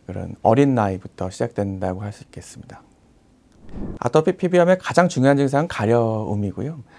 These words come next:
물론 수반에서 뭐 피부 장벽 기능이 떨어져 있다든지 또 그런 습진 병변 이런 것들이 어떤 특징적인 위치, 패턴을 갖고 나타나게 되겠습니다. 사실 아토피 피부염 원인은 너무나 복잡해서 한마디로 말하기는 좀 어려운 면이 있는데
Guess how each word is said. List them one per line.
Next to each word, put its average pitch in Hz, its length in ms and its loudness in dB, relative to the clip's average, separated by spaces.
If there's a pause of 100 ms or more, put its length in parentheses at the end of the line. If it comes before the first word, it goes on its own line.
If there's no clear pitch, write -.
(220)
물론 123 260 0 (180)
수반에서 131 680 -2
뭐 123 180 -8
피부 135 200 -10
장벽 110 360 -2
기능이 101 200 -4
떨어져 151 280 2
있다든지 95 720 -8 (100)
또 104 120 -8
그런 98 280 -6 (240)
습진 - 420 -8
병변 98 380 -6
이런 104 200 -2
것들이 101 540 -6 (240)
어떤 98 360 -6
특징적인 156 760 -2 (880)
위치, 107 440 -6 (240)
패턴을 151 360 -4
갖고 113 280 -6
나타나게 95 420 -6
되겠습니다. - 520 -20 (260)
사실 135 220 0
아토피 135 320 4
피부염 147 280 0
원인은 120 400 4
너무나 120 260 4
복잡해서 123 760 0
한마디로 151 480 -2
말하기는 107 360 0
좀 110 120 -4
어려운 110 260 -2
면이 117 180 -4
있는데 104 520 -6